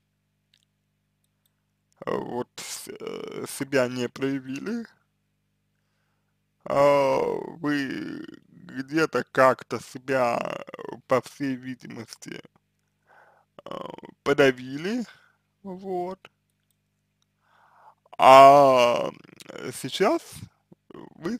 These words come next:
соответственно, уже, э, совершенно в других, м, э, ситуациях себя вот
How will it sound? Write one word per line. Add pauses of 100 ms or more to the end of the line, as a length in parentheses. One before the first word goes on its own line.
соответственно, (1120)
уже, (800)
э,
совершенно
в
других, (1400)
м, (380)
э,
ситуациях (160)
себя
вот